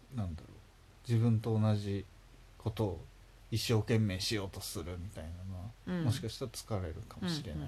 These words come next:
Speaker 2: うんうんうん。
Speaker 1: 頑張ってくれちゃっているからあんまりやると良くないのだろうかみたいなことを
Speaker 2: はいはいはい。
Speaker 1: 考えてしまったりとかになったりっていうのもないから。
Speaker 2: うん。
Speaker 1: っていうもろもろその他含めっていうところかな。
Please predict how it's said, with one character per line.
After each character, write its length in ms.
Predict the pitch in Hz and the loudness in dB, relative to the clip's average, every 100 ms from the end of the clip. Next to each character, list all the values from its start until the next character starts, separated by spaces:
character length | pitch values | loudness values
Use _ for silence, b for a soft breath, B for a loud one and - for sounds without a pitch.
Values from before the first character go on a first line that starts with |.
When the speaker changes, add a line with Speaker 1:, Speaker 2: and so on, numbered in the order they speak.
| 73 | -4
Speaker 2:
う 20 | |
ん 40 | 98 | -6
う 20 | |
ん 40 | |
う 20 | |
ん。 40 | - - - B B B B - - | -8 -12 -20 B B B B -18 0
Speaker 1:
頑 220 | 110 123 | 4 6
張 80 | 113 | 4
っ 60 | |
て 160 | - 139 | 2 -2
く 160 | - 113 | 4 4
れ 120 | 110 - - - | 4 -2 -16 -2
ち 100 | 113 | 0
ゃ 40 | |
っ 40 | |
て 240 | 104 - 120 | 0 -2 2
い 140 | 117 | 4
る 100 | 117 | 4
か 140 | 113 104 | 4 4
ら 100 | 101 | 4
あ 40 | |
ん 140 | 110 | 6
ま 120 | 117 113 | 8 8
り 140 | 113 | 8
や 120 | 110 | 8
る 120 | 113 | 6
と 120 | 113 113 | 4 4
良 120 | 107 | 2
く 140 | - | 2
な 160 | 113 113 | 4 6
い 60 | |
の 140 | 113 117 | 6 6
だ 120 | 110 | 4
ろ 100 | 110 | 4
う 80 | 110 | 4
か 120 | - | 4
み 120 | 113 | 2
た 240 | 113 117 185 | 4 6 6
い 20 | |
な 60 | - | 4
こ 60 | |
と 0 | |
を 20 | |
Speaker 2:
は 60 | 170 | 2
い 40 | |
は 220 | 156 143 147 | 2 -2 -4
い 80 | 175 | 0
は 200 | 131 120 | 4 6
い。 40 | |
Speaker 1:
考 60 | 120 | 6
え 80 | 117 | 4
て 120 | 113 | 2
し 100 | 110 | 4
ま 120 | 110 | 4
っ 40 | 101 | 4
た 100 | - | 0
り 80 | 110 | -2
と 120 | - | -2
か 100 | 104 | -2
に 100 | 98 | 0
な 120 | 98 | 0
っ 20 | 98 - | -2 -4
た 80 | 85 | -6
り 100 | 82 | -6
っ 1120 | 78 - - - - - - - - - - | -8 -12 -20 -20 -18 -18 -18 -18 -20 -20 -2
て 80 | 208 | 2
い 320 | 220 226 220 | 2 2 2
う 60 | 170 | 2
の 120 | 165 | 0
も 160 | 180 135 | 2 2
な 160 | 107 | 2
い 60 | 82 | 0
か 160 | - - - - - - - 190 | -6 -14 -18 -18 -18 -18 -6 -2
ら。 60 | |
Speaker 2:
う 40 | 180 | 0
ん。 100 | 139 | -2
Speaker 1:
っ 20 | 165 - - - - - - - - - - | -8 -14 -20 -20 -20 -20 -20 -20 -20 -20 -10
て 80 | - | -2
い 140 | 127 123 | 0 2
う 60 | |
も 160 | 123 120 | 2 4
ろ 100 | 120 | 4
も 160 | 120 | 4
ろ 80 | 117 | 4
そ 120 | 113 | 2
の 120 | 117 107 | 2 0
他 100 | 98 | -2
含 280 | - - 101 | -6 -2 -2
め 80 | |
っ 40 | 85 | -2
て 200 | - 101 | -4 -6
い 60 | |
う 40 | 85 | -6
と 120 | 95 | -6
こ 120 | - | -8
ろ 60 | 85 | -8
か 120 | 76 | -6
な。 180 | 110 | -6